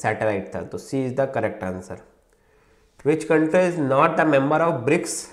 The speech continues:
association? ये तो काफ़ी ईजी क्वेश्चन है, आपको सबको बताना चाहिए। ऑप्शन आपके पास साउथ अफ्रीका, कनाडा, चाइना, इंडिया। तो इसका करेक्ट आंसर है बी,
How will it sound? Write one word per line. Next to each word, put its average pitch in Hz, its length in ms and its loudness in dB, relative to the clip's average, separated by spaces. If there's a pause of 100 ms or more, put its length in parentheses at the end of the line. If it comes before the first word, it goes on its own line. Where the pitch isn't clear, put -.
(140)
association? 113 580 -4 (160)
ये 117 120 -6
तो 117 100 -2
काफ़ी 120 520 0
ईजी 123 360 -2
क्वेश्चन 135 300 -2
है, 135 80 -4
आपको 135 220 -8
सबको 123 260 -8
बताना 120 320 -2
चाहिए। 127 420 -10 (420)
ऑप्शन 127 380 0
आपके 135 220 -2
पास 143 300 0
साउथ 123 180 2
अफ्रीका, 143 480 0
कनाडा, 127 480 0
चाइना, 120 360 -2
इंडिया। 104 460 -2
तो - 80 -12 (2750)
इसका - 160 -6
करेक्ट 143 320 0
आंसर 139 320 0
है 143 180 -2
बी, 165 420 -4